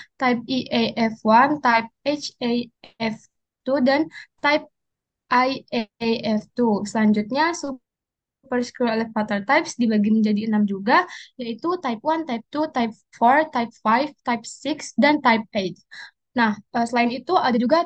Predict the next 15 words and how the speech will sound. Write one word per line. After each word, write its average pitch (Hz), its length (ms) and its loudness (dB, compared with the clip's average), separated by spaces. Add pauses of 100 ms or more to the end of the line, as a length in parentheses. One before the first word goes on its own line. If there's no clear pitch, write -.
tipe 262 320 -8
flight-nya 247 560 -4
atau 262 240 -4
down 240 240 0
screw-nya. 214 400 -2
Bisa 202 160 -6
dilihat 214 400 -4
pada 214 160 -2
gambarnya 208 400 -2
juga, 247 400 -2 (320)
di 240 80 -8
mana, 269 400 -2 (160)
eh, 240 240 -2
memiliki 254 480 -2
bentuk-bentuk 277 640 -6